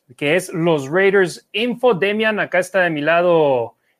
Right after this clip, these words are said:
de este lado, que para mí es el derecho, pero en la pantalla se ve el izquierdo. Y aquí a mi costado izquierdo tengo a un buen amigo, Ricardo Villanueva, que está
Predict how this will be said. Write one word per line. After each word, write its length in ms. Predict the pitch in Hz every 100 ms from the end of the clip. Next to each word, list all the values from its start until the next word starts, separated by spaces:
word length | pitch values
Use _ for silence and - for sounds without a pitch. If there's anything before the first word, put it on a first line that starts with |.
| _ _
de 140 | - 143
este 180 | 156 139
lado, 320 | 135 208 247
que 140 | 147
para 180 | 120 123
mí 80 | 135
es 100 | 143
el 120 | 147
derecho, 360 | 135 131 185 180
pero 140 | 160
en 60 | 139
la 100 | 135
pantalla 380 | 127 139 143
se 100 | 123
ve 60 | 135
el 80 | 135
izquierdo. 480 | 123 156 160 180 202
Y 100 | 180
aquí 180 | 147 220
a 40 |
mi 120 | 233
costado 340 | 208 151 208 202
izquierdo 560 | 190 196 208 208 220 - - _ -
tengo 680 | 180 196 190 160 143 135
a 240 | 139 147 156
un 140 | 196
buen 140 | 196
amigo, 240 | 190 202 202
Ricardo 640 | 160 202 185 196 214 214
Villanueva, 640 | 165 165 175 156 214 202 151
que 180 | 147 139
está 640 | 127 - 180 180 156 127